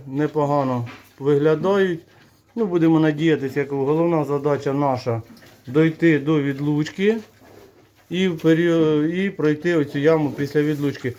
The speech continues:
Вчора запитував мене хтось в коментарях, коли відлучати правильно. Ну, правильно, є на кожному комплексі,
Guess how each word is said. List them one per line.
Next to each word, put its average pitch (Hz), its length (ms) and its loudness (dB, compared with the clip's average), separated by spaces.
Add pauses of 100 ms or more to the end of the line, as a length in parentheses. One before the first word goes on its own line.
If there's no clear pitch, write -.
(200)
Вчора 180 260 4
запитував 156 540 2
мене 151 260 2
хтось 139 220 -8
в 123 60 -14
коментарях, 147 600 0 (560)
коли 170 300 2
відлучати 165 880 0 (100)
правильно. 135 540 0
Ну, 170 180 -4
правильно, 165 580 0
є 156 400 2 (340)
на 143 120 0
кожному 156 580 -2
комплексі, 190 880 -2